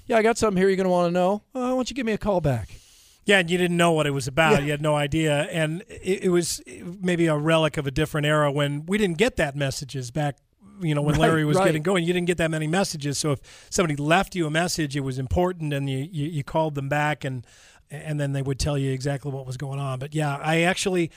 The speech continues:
Speaker 2: I have still got a message on my voicemail from Larry, and I, I think I'm gonna keep it forever.
Speaker 1: Uh, yeah, we're, we're gonna miss Larry because, uh,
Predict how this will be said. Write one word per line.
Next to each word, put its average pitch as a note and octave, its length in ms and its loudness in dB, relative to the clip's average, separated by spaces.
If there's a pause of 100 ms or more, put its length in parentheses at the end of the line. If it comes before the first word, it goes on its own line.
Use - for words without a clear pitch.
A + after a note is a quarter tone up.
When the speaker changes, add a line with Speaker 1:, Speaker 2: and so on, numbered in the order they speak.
(140)
Speaker 2:
I D#3+ 100 2
have D3 120 0
still F#3 440 2
got E3+ 280 2
a - 20 0
message D3+ 560 -2 (260)
on E3+ 280 4
my E3 180 2
voicemail D3+ 560 0
from D3 160 -8
Larry, C#3+ 480 -2
and C#3 380 -6
I, D3 160 -8
I C3+ 60 -6
think D3 180 -6
I'm C3+ 80 -4
gonna B2+ 100 -8
keep C#3 240 -6
it A#2 80 -10
forever. A#2 520 -10
Speaker 1:
Uh, B2 380 0
yeah, C3+ 220 2
we're, C#3+ 400 2
we're D3 160 0
gonna D3+ 180 2
miss C#3 300 0
Larry C3 320 4
because, B2 540 -2
uh, A#2+ 320 2